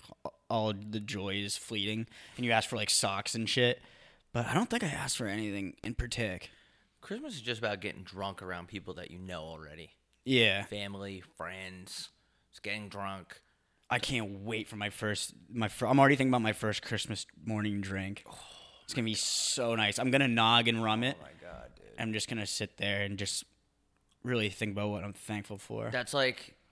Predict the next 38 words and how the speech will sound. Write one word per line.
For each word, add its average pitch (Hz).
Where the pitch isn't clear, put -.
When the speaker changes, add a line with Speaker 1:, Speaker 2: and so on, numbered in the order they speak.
Speaker 2:
the 120
feeling 110
of 98
going 104
up, 101
going 101
downstairs, 95
Christmas 101
morning, 95
getting 95
your 95
first 95
drink. 92
It's -
like 107
getting 117
off 117
the -
elevator 92
on 92
Friday 95
morning 90
in 87
Vegas. 85
It's -
just -
like -
you 107
have 101
the 104
world 104
in 101
your 98
hands, 92
and 98
then 95
by 95
Sunday, 98